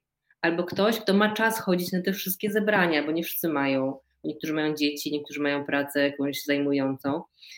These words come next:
No to już te osoby, które na przykład właśnie mają ten czas, mają więcej informacji, więc oni już mają większą władzę, bo lepiej się orientują. Ci, którzy mieszkają dłużej, mają większy autorytet, bo mogą powiedzieć, „No ja tu mieszkam dwadzieścia lat, ja wiem, jak tu sprawy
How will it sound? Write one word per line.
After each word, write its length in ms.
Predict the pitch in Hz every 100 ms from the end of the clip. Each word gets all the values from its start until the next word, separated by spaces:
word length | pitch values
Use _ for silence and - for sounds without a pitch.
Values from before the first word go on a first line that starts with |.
| -
No 60 | -
to 80 | 190
już 180 | 262 -
te 120 | -
osoby, 720 | 202 196 170 147 143 160 - - _ _ _
które 160 | 170 170
na 80 |
przykład 400 | 175 - 180 180 - _ _ _ 190 - -
właśnie 220 | 175 190
mają 200 | 175 170
ten 160 | 175 165
czas, 220 | 160 185
mają 160 | 196 185
więcej 320 | 202 214 254
informacji, 680 | 254 302 254 127 - 135
więc 160 | 139 147
oni 180 | 170 262
już 120 | 381
mają 420 | 226 170 156 151 -
większą 340 | 156 151 151
władzę, 400 | 147 131 127 143
bo 380 | 180 180 214 214 190
lepiej 340 | 180 156 165
się 100 | 190
orientują. 440 | 247 330 320 147 135 - - - -
Ci, 120 | 170
którzy 200 | - 202
mieszkają 520 | 220 220 185 170 180 170
dłużej, 440 | 151 135 135 156
mają 320 | 175 160 185
większy 300 | 170 156 -
autorytet, 560 | 180 185 247 254 151 147
bo 80 | 143
mogą 260 | 147 170
powiedzieć, 440 | 170 165 165 165 160
„No 160 | 185
ja 120 | 202
tu 140 | 165 147
mieszkam 300 | 143 - 139
dwadzieścia 460 | 135 131 131 131
lat, 160 | 127 226
ja 140 | 160 135
wiem, 160 | 139
jak 160 | 185 196
tu 80 | 151
sprawy 500 | - 135 131 131